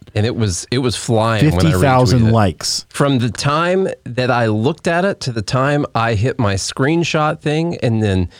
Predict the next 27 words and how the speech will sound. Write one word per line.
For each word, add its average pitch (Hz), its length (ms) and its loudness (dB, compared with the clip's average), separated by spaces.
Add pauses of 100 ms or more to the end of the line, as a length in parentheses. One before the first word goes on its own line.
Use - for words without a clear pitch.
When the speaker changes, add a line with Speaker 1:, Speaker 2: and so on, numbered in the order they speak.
(380)
Speaker 1:
dragged 127 480 0
over 139 220 0
it 143 80 -6
to 117 80 -4
take 117 160 -2
a 113 40 -4
screenshot, 139 640 0
it 104 140 -2
went 120 180 0
from 110 160 0
fifteen 117 480 -2
thousand 107 360 0
to 92 60 0
sixteen 95 440 -2
thousand. 87 380 -4
So 101 120 -4
I 101 60 0
bet 117 180 0
it's, 113 220 -2
uh, 98 200 0
I 104 100 0
bet 156 160 0
it's 139 100 -4
pretty 120 260 0
good 95 240 0
right 87 160 -2
now. - 240 -6